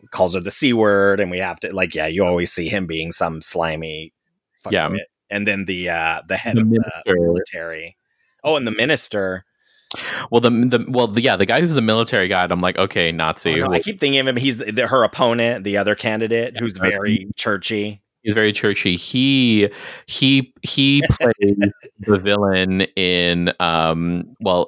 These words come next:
Speaker 2: he plays not the villain, but, like, he plays a rich asshole on Veronica Mars. <laughs>
Speaker 1: Uh, okay.
Speaker 2: He's Veronica, Veronica's friend who dies in the first season is, like,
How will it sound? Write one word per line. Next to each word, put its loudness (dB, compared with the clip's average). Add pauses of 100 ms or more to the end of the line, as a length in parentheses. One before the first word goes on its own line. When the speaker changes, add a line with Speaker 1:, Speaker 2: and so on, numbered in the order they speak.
Speaker 2:
he 2
plays 0
not -2
the 0
villain, 0
but, 0
like, -2
he -6
plays 0
a 2
rich 0
asshole 2
on 0
Veronica 0
Mars. 0
<laughs> -6
Speaker 1:
Uh, -2 (100)
okay. -6 (380)
Speaker 2:
He's 2
Veronica, 2 (420)
Veronica's 0
friend 0
who 2
dies 2
in 2
the -2
first -2
season 0
is, -2
like, -2